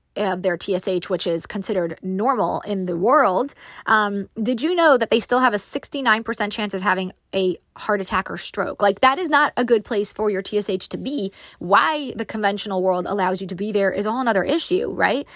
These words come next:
So really, you want your T S H to be in the one range, unless you are on nes-, non-desiccated thyroid hormone, which comes from a pig, and I'll explain more about that when we talk about medications.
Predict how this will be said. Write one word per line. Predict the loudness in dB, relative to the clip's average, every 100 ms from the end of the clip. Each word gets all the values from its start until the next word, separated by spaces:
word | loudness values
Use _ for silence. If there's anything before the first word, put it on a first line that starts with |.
| -14 2
So | 4 4 2 _ _ _ _ _ _ _ -12 -2
really, | 4 4 4
you | 0 0 0 2
want | 4 2
your | 0
T | -2
S | 0
H | 0 0
to | -4
be | -4 -2
in | 0
the | 0
one | 0 0 0
range, | -4 -4 -8 -10 -14 -14 0
unless | 0 0 0 2 2 0
you | 2
are | 4
on | 4 2
nes-, | 0 -4 -4
non-desiccated | 2 4 4 2 0 2 -2 0 0 0
thyroid | 2 2 2 -2 -2
hormone, | 2 2 4 2 2
which | -2
comes | 0 -2
from | -2 -6
a |
pig, | -4 -2 -2
and | 0
I'll | -2
explain | -2 -8 -8 -8 _ -8
more | -2 -2
about | 0 2 2
that | 2 -4
when | -2
we |
talk | 0 2
about | 2 0
medications. | -4 -4 -2 -2 -2 -4